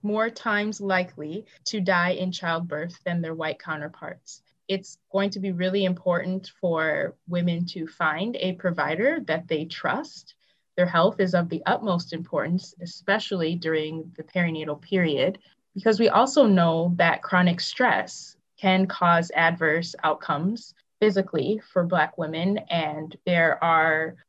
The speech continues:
notions around how chronic stress can come through forms of prolonged discrimination and oppression.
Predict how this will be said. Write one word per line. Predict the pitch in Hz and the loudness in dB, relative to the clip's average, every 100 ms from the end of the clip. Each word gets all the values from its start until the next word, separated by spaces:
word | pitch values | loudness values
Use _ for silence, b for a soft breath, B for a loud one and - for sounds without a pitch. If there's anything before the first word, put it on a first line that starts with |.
| - | 0
notions | 190 180 180 190 175 175 - | 6 6 6 2 2 2 0
around | 180 175 165 170 170 170 170 - | 0 2 2 0 -2 -6 -8 -16
how | - - 170 170 170 | -14 -4 0 0 -2
chronic | - 175 175 175 | -2 -2 0 -2
stress | - 175 165 180 - - - | -6 0 0 0 -6 -14 -18
can | - 202 185 180 175 - - | -6 0 2 2 0 -2 -10
come | - 196 185 190 185 - | 0 2 4 2 -2 -8
through | 190 247 247 185 202 220 - | 0 4 4 4 2 -2 2
forms | 202 185 185 180 | 4 6 4 0
of | - 175 175 175 175 - | 0 4 4 2 -2 -10
prolonged | - 202 185 175 170 170 170 | 2 4 6 6 4 2 -2
discrimination | - 175 - 185 175 160 170 - 170 180 | -4 -6 -2 2 2 0 -2 -2 0 0
and | - 160 156 160 | 0 -4 -4 -6
oppression. | 170 175 202 196 - - | -6 -2 -2 -2 -10 -14